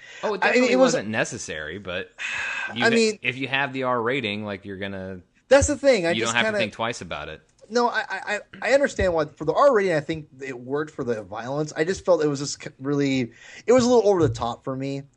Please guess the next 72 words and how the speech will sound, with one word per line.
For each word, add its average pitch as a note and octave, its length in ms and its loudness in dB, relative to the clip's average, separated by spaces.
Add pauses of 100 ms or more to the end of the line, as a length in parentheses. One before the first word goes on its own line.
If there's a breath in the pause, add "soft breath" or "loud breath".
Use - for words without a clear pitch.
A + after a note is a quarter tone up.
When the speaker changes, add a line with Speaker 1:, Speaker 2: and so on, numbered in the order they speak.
Speaker 2:
And D3+ 120 0
I D#3 40 2
know E3 200 6
a - 20 6
lot C3+ 220 4
of B2+ 60 -4
people C3 180 -4
probably A#2+ 440 -2
are A#2+ 100 -4
moaning A2 460 -6
at A2 220 -4 (420)
their, A2 420 -2
uh, A2 260 0
whatever, A#2+ 320 2
however C3 280 2
they B2 60 -2
listen A#2 280 -2
to A#2+ 60 -2
these A2+ 100 -6
podcasts, A2+ 640 0
and A#2 100 -8
I'm A2+ 120 -4
sorry. C3 560 4 (440 loud breath)
I E3 140 4
just, G3 300 2
I G3 220 6
just G3+ 140 2
kinda, F#3+ 180 0
that G3+ 180 0
kinda A3+ 180 2
lost C3 400 2
me. C#3 100 -4
I C#3+ 80 -2
just C#3+ 140 -6
kinda, C#3 180 -4
okay, C3+ 200 -6
well, C#3+ 380 -8 (160)
uh, D#3+ 40 -6
all D3+ 140 2
right. G#2+ 420 -2
Speaker 1:
Yeah, F#2+ 220 -4
try C#3+ 220 0
not D3 140 0
to C#3+ 100 -8
roll B2+ 200 0
your A2+ 160 0
eyes A2 160 0
if G2 120 -10
you're F#2+ 80 -6
driving F#2 380 -6
right E2 180 -12
now, E2 200 -14
listeners, D3 280 4
Speaker 2:
Yeah, C3 60 2
Speaker 1:
'cause F#3+ 160 4
we F#3 80 8
Speaker 2:
sorry. - 20 6
Speaker 1:
don't - 100 2
want G3 120 6
Speaker 2:
Hey, - 20 4
Speaker 1:
you, F#3 80 6
we A3 80 6
Speaker 2:
it's - 0 -
Speaker 1:
don't D3 100 4
want D#4 140 8
you - 60 8
Speaker 2:
fine. - 40 2
Speaker 1:
to - 60 -10
Speaker 2:
I G3+ 160 8
Speaker 1:
crash. - 0 -
Speaker 2:
admit D#4 260 6
it. - 140 0